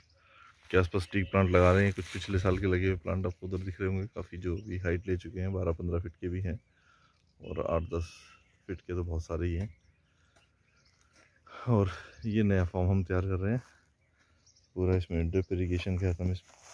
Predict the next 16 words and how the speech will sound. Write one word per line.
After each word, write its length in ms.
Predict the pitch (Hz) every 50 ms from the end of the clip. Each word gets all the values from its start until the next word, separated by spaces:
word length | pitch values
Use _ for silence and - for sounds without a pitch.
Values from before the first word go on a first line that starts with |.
| - - - -
plants 260 | - 85 87 90 87 -
को 100 | - 92
लगा 220 | 87 87 87 82
रहे 160 | 80 82 95
हैं। 260 | 107 113 110 113 -
इसमें 260 | 92 87 - - 90 90
कुछ 120 | 92 92
पौधे 300 | - - - 82 90 95
लग 140 | 87 90 87
चुके 260 | - - 98 87 -
हैं, 200 | 92 92 107 113 - _ - - - - - - _ _ _ _ - - - _ _ _ _ _ _ _ _ _ _ _ _ _ _ _ _ _ _ _ _ _ _ _
बाकी 280 | - 95 90 - - 90
plantation 560 | 85 - 82 78 78 - 87 87 - - 110
चल 200 | 107 - 82 78
रही 160 | 76 - -
है। 120 | - -